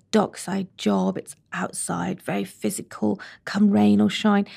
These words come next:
It can be that sort of job if you want, but actually there's a huge amount of careers that involve either you being on ships or within ports. Ports and shipping have invested in technology. So if you like tech, there's a space for you there.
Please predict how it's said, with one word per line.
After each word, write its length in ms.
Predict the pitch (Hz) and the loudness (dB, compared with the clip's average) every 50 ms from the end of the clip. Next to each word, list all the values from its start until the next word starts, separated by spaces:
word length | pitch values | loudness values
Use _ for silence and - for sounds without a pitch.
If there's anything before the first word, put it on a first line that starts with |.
| - - | -8 0
It 140 | - 269 269 | 0 0 0
can 260 | - - 226 208 202 | 2 4 6 6 8
be 80 | 208 254 | 8 8
that 220 | 240 254 - 269 | 6 6 4 4
sort 160 | - - 277 269 | 4 4 4 4
of 80 | 254 | 4
job 180 | - 269 262 247 | 4 2 4 4
if 160 | 262 - - | 2 2 2
you 60 | 262 | 2
want, 260 | 254 269 311 - - - - - - - - - - | 4 4 2 0 -4 -10 -16 -18 -18 -18 -18 -4 0
but 80 | - - | 4 4
actually 580 | 139 - - - - - 269 277 269 285 269 - - - - - | 4 4 4 0 0 2 4 4 4 4 0 -4 -12 -20 -8 4
there's 220 | - 233 226 226 | 6 6 6 6
a 40 | 226 | 2
huge 380 | 214 - - 254 247 240 233 - | -2 2 6 6 6 6 8 6
amount 500 | 226 214 214 202 202 202 202 196 - - - | 6 8 8 8 8 6 4 2 0 -4 2
of 440 | - 190 180 175 175 175 175 175 - - | 6 6 8 8 6 6 2 -2 -6 -12
careers 300 | - - 254 269 247 240 | 0 6 8 8 10 10
that 180 | 220 196 - - | 8 4 4 4
involve 300 | 190 185 196 196 190 - | 6 8 8 6 6 6
either 220 | 190 190 185 185 | 6 6 6 6
you 120 | 180 185 | 6 6
being 380 | 175 196 190 185 185 180 185 - - - - - - - _ - | 6 8 8 8 8 8 4 0 -6 -14 -20 -20 -20 -10 _ 6
on 160 | 190 196 185 | 6 6 6
ships 480 | - - - - 302 - - - - | 4 2 2 4 4 2 2 0 2
or 100 | - 196 | 2 4
within 380 | 185 196 202 190 175 185 180 190 | 6 8 8 8 8 8 6 4
ports. 580 | - - - - 285 285 262 254 - - - - _ _ _ - - - - - _ _ _ | 0 -4 2 6 8 8 8 6 4 0 -8 -14 _ _ _ -20 -20 -20 -20 -20 _ _ _
Ports 320 | - - 277 262 - - - | 6 6 6 6 6 2 0
and 120 | 220 202 | 0 2
shipping 340 | - - 202 208 202 202 196 - - - - - - - - | 2 0 0 0 0 -2 -2 -6 -10 -8 -6 -6 -4 -2 2
have 460 | - 151 107 92 - 147 165 - - _ _ _ _ | 4 6 6 6 4 2 0 -4 -12 _ _ _ _
invested 480 | - 202 196 190 196 180 - - - 190 | 4 4 6 6 4 2 0 -2 0 2
in 120 | 180 185 | 2 2
technology. 560 | 180 - - - - 190 185 180 165 - 170 180 | 2 0 -2 0 2 2 2 2 2 0 -2 -2
So 160 | - - 214 | -2 0 2
if 280 | 190 196 208 202 - | 2 2 0 -2 0
you 260 | - 214 208 208 - - - | 2 4 4 2 2 0 -2
like 420 | 202 202 214 247 294 320 311 - - | 0 2 4 4 4 2 0 -4 -4
tech, 340 | - 254 - - - - - | 0 0 0 0 -2 -4 0
there's 140 | - 214 190 | 0 2 2
a 80 | 196 | 0
space 460 | 190 - - - 220 208 196 196 - | -2 -4 -2 0 2 2 2 0 -4
for 100 | - - | -4 -2
you 160 | 202 185 190 190 | 0 2 2 2
there. 340 | 180 190 185 180 180 180 | 2 2 0 0 0 -2